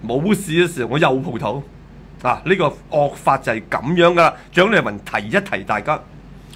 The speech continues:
佢又發拋矛頭指向通識科老師，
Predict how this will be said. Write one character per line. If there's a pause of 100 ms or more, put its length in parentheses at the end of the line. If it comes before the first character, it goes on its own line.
(240)
佢
又
發
拋
矛
頭
指
向
通
識
科
老
師，